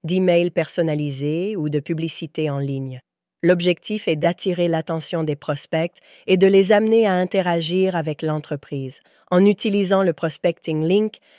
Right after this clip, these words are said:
les entreprises peuvent développer des relations plus solides avec leurs clients potentiels, générer des leads de qualité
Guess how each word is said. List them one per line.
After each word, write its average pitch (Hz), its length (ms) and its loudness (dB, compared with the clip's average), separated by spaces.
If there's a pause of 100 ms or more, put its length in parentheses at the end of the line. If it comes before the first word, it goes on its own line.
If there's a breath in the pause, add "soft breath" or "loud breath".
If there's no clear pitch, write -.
(120 soft breath)
les 170 180 0
entreprises 208 680 0
peuvent 165 260 0
développer 185 640 4
des 160 160 -2
relations 160 580 -2
plus 208 320 -2
solides 175 680 0
avec 160 280 -2
leurs 156 220 -2
clients 165 400 -2
potentiels, 147 800 -6 (400 loud breath)
générer 202 560 4
des 175 180 2
leads 175 400 -2
de 151 120 -2
qualité 170 680 -2